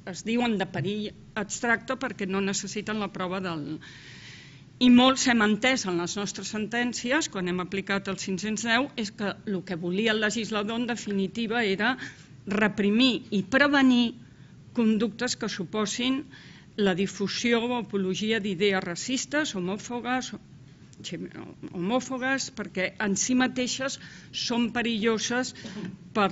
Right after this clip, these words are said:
les persones que les pateixen, per immigrants, per jueus, per gitanos, per homosexuals,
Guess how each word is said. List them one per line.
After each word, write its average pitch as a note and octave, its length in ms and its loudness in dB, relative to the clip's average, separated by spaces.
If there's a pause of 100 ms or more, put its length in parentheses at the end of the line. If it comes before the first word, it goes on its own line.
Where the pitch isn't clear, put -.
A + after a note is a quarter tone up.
les F3+ 240 -2
persones G#3 560 -2
que F3 80 -2
les F3 160 -4
pateixen, A#3 720 0
per F#3 100 -6
immigrants, F3+ 720 -2
per F3 240 -10
jueus, G3+ 420 -4
per G3 140 -8
gitanos, G#3+ 640 -8
per F#3+ 160 -10
homosexuals, F#3+ 800 -8